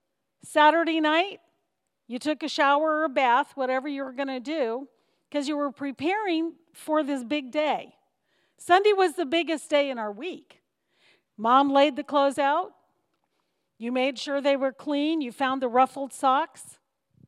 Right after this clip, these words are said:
which were awesome, by the way. And, you know, you lined up your best stuff because we were being taught this is the most sacred thing we do.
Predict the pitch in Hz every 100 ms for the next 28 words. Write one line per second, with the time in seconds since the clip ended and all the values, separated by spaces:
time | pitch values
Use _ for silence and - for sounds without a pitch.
0 | _ 240 262 277 233 220 233 262 254 226
1 | 226 220 220 277 _ _ _ _ _ _
2 | _ _ _ _ _ _ _ _ _ _
3 | _ _ _ _ _ _ _ _ _ _
4 | 339 302 311 311 - _ _ _ _ _
5 | _ 302 339 440 302 320 311 330 302 311
6 | 370 403 359 392 - 339 269 330 349 -
7 | - 392 392 - - 254 277 262 240 _
8 | _ _ - 262 403 403 403 285 330 294
9 | 269 - 330 285 196 220 202 320 392 403
10 | 392 349 233 - 214 320 403 370 359 359
11 | - 349 330 302 262 320 285 269 262 233
12 | 262 233 175